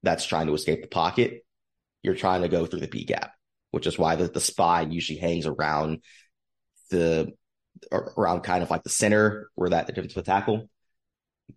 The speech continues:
It's not because, you know, they think the quarterback's gonna run up the middle. They know they want to be able to cut off at any angle they can get out from that B gap between the guard and tackle, because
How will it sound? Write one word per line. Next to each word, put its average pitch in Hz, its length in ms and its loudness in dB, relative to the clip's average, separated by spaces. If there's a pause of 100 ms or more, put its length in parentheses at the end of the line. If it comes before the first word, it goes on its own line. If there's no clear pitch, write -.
(240)
It's 107 180 2
not 135 200 4
because, 107 720 4
you 92 80 -6
know, 76 160 -2
they 80 140 -2
think 85 200 -2
the 87 100 -6
quarterback's 80 340 0
gonna 78 120 -2
run 82 100 0
up - 100 -6
the - 40 -2
middle. 87 160 2
They 87 140 4
know 87 220 4
they 90 100 2
want 90 180 2
to - 40 -6
be 90 120 0
able 85 120 0
to 87 40 -8
cut - 240 -2
off 78 220 0
at 87 140 -2
any 90 200 -2
angle 82 280 -2
they 78 120 0
can 80 120 -4
get 73 140 -2
out 76 240 -2
from 87 100 -2
that - 180 -4
B 104 160 2
gap 78 220 0
between 80 240 -4
the 64 60 -6
guard 69 300 -2
and - 140 -16
tackle, - 420 -4
because - 360 -4